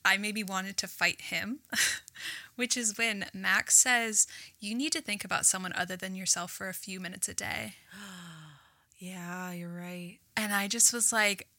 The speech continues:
Speaker 1: I wanted that to
Speaker 2: 'Cause
Speaker 1: be
Speaker 2: that
Speaker 1: a
Speaker 2: wasn't
Speaker 1: bigger
Speaker 2: a fight.
Speaker 1: fight.
Speaker 2: It was more of, like, an arg-, it was just an argument,
Speaker 1: It
Speaker 2: a
Speaker 1: was,
Speaker 2: little
Speaker 1: it was
Speaker 2: bickering.
Speaker 1: maybe the last thing that he ever said to her.
Speaker 2: Yeah.
Speaker 1: But, like,
Speaker 2: Wow.
Speaker 1: and then Max Medina was no more, but
Speaker 2: For
Speaker 1: it's
Speaker 2: a
Speaker 1: just
Speaker 2: few
Speaker 1: like
Speaker 2: minutes a
Speaker 1: that
Speaker 2: day.
Speaker 1: for a few minutes a day. Like,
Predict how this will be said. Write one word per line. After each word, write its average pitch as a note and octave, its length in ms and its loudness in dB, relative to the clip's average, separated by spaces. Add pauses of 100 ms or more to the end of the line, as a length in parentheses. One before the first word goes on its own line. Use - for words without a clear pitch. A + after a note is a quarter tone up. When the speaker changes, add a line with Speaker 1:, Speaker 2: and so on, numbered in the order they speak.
Speaker 1:
I G3 160 6
wanted G#3 320 -2
that G3+ 200 4
to - 80 0
Speaker 2:
'Cause F3+ 60 6
Speaker 1:
be - 60 4
Speaker 2:
that F#4+ 40 4
Speaker 1:
a - 40 -4
Speaker 2:
wasn't A4 140 4
Speaker 1:
bigger F#4 80 2
Speaker 2:
a - 20 0
fight. G3+ 160 2
Speaker 1:
fight. F3+ 180 4
Speaker 2:
It A3+ 80 -2
was F#3 160 4
more F3 180 -6
of, E3+ 120 -10
like, E3 340 -8
an E3 100 -10
arg-, D#3+ 220 -10 (140)
it F#3 100 -4
was F#3+ 180 -2
just - 280 4
an E3+ 360 -4
argument, E3+ 360 -8 (100)
Speaker 1:
It B3+ 60 6
Speaker 2:
a C4+ 40 4
Speaker 1:
was, B3+ 160 6 (100)
Speaker 2:
little - 60 -14 (140)
Speaker 1:
it A#3+ 140 6
was A#3 160 6
Speaker 2:
bickering. G3 240 6
Speaker 1:
maybe G3 160 2
the A#3+ 140 0
last F#3+ 440 12
thing G3+ 240 4
that G3+ 100 -4
he G3+ 160 2
ever F#3+ 240 0
said F3+ 300 6
to G#3 120 -2
her. B3 420 -2
Speaker 2:
Yeah. E3+ 220 -10 (100)
Speaker 1:
But, G3+ 180 -2
like, F#3+ 300 2 (100)
Speaker 2:
Wow. F3 320 -10 (100)
Speaker 1:
and G3 140 0
then G3 180 -2
Max F3+ 280 4
Medina F#3 260 -4
was E3+ 160 4
no F3 100 -4
more, F3 300 2
but F3+ 160 -2
Speaker 2:
For F3+ 80 -4
Speaker 1:
it's F3+ 80 2
Speaker 2:
a - 20 2
Speaker 1:
just F3+ 120 8
Speaker 2:
few F#3+ 100 2
Speaker 1:
like G3 80 -6
Speaker 2:
minutes F#3+ 260 -2
a F#3 40 6
Speaker 1:
that G3 280 6
Speaker 2:
day. E3+ 220 -12 (140)
Speaker 1:
for C4 200 -4
a A3 60 0
few A3 320 0
minutes A#3+ 400 -2
a F#3+ 40 -6
day. F#3 560 -4 (440)
Like, A3+ 260 4